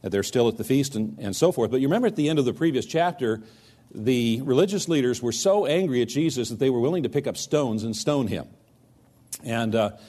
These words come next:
I'm gonna suggest to you that there was a per-, uh, some period of time between the last chapter and this. It might have only been days, it might have been weeks, it might have been months.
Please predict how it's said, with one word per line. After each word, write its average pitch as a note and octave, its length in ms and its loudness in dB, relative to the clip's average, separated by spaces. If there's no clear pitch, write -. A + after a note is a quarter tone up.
I'm D3+ 180 4
gonna D#3+ 160 0
suggest B2+ 460 0
to C3 80 -4
you B2 80 2
that A2 120 0
there B2+ 120 0
was A#2 140 -2
a A2 40 -2
per-, D3+ 220 -4
uh, A2+ 80 -2
some G3+ 260 0
period E3 220 2
of A2 80 -2
time B2+ 260 -2
between A#2 260 -2
the G#2+ 60 0
last B2+ 300 0
chapter G#2+ 340 0
and A#2 100 -2
this. A2 140 -2
It A2+ 80 -4
might D#3+ 160 2
have E3 80 0
only B2+ 160 0
been G#2 160 -2
days, G2 380 -2
it - 480 -20
might G#2 180 0
have C3 40 4
been C#3 120 0
weeks, A2 300 0
it G2 100 -6
might A#2 200 2
have A#2 40 -2
been A#2 160 0
months. F#2+ 380 -4